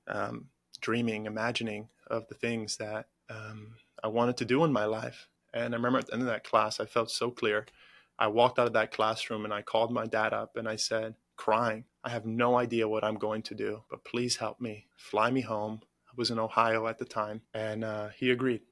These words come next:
And I remember when I made it home, um, I had one credit card at the time, which was a Discover credit card with a limit of seven hundred and fifty dollars. And I took that Discover card and I went on Amazon and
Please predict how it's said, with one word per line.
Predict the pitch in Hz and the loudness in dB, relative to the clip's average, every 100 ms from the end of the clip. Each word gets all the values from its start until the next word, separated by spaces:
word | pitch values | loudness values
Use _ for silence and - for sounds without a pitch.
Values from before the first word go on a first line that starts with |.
| - - | -10 -2
And | 117 | 2
I | |
remember | 110 117 120 | 4 6 6
when | 113 | 6
I | 110 | 4
made | 110 117 | 4 4
it | 107 | 2
home, | 117 117 110 107 - _ | 4 4 4 0 -10 _
um, | 117 107 107 104 104 101 - | 2 4 2 0 -4 -10 -10
I | 110 | -2
had | 107 | -2
one | 107 117 123 | 2 2 2
credit | - 120 123 | 2 2 2
card | 117 113 | 0 0
at | - | -2
the | |
time, | - 110 107 107 | -2 2 2 2
which | 107 - | -4 -4
was | 113 107 - | -2 0 0
a | 110 | -2
Discover | 110 - - 113 113 | 0 2 2 2 0
credit | - 117 113 | 2 0 0
card | - 107 120 _ _ - | -2 -2 -4 _ _ -6
with | 113 - - - | -6 -6 -12 -2
a | 107 | 0
limit | 107 120 113 | 4 4 4
of | 107 - | 2 2
seven | - 117 117 | 4 4 4
hundred | 117 113 110 | 0 0 -2
and | 104 | -4
fifty | - 113 - 107 | -2 -2 -2 2
dollars. | 107 123 123 - - | 2 2 -6 -12 0
And | 113 110 104 107 110 | 4 6 4 2 2
I | 113 | 0
took | - 127 - | 2 2 4
that | 113 | 2
Discover | 113 - 113 113 | 4 4 4 4
card | 113 113 113 117 _ - | 2 2 2 0 _ -6
and | 107 | -4
I | 107 | -2
went | 107 110 - | 0 -2 -2
on | 107 110 | -2 2
Amazon | 127 131 113 104 107 - _ _ - | 2 2 2 0 0 -8 _ _ -4
and | 104 104 104 107 107 | 0 0 0 -2 -6